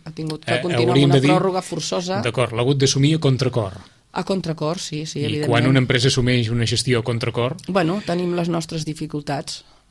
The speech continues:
Speaker 1: Tenim les nostres dificultats, però el servei s'està donant perfectament. Una altra cosa és que amb l'empresa, doncs, tinguem el nostre estira i arronsa,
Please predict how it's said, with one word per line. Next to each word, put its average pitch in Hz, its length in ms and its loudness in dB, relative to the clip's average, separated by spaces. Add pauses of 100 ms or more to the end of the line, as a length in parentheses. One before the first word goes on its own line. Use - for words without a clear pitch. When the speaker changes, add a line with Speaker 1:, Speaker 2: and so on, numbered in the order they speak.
(160)
Speaker 1:
Tenim 139 240 -8
les 139 140 -6
nostres 135 360 -6
dificultats, 139 560 -6
però 175 100 -6
el 151 60 -6
servei 147 300 -6
s'està 151 320 -8
donant 139 460 -4
perfectament. 143 760 -6
Una 147 120 -6
altra 147 200 -8
cosa 143 220 -6
és 143 100 -8
que - 120 -10
amb 143 160 -6
l'empresa, 143 440 -6
doncs, 143 220 -6
tinguem 143 360 -6
el 143 80 -6
nostre 143 300 -8
estira 143 280 -8
i 143 80 -6
arronsa, 175 500 -8